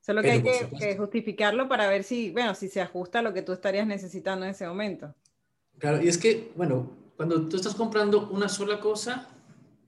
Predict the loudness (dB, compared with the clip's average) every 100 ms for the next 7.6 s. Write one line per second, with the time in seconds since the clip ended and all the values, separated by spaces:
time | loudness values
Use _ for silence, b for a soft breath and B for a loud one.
0 | _ -20 _ -4 -2 -2 -8 -8 -6 -2
1 | -2 -2 -4 -2 -2 0 0 0 -2 -2
2 | -4 -2 0 4 4 4 -2 -8 -18 -6
3 | -2 0 0 -2 0 0 2 0 -4 -6
4 | -8 -8 -6 -4 -4 -2 -4 -6 -6 -2
5 | 0 0 0 -2 -4 -4 -4 -2 -2 -4
6 | -4 -8 -10 -16 -14 -10 -10 -10 -12 -8
7 | -6 -4 -2 -2 -4 -8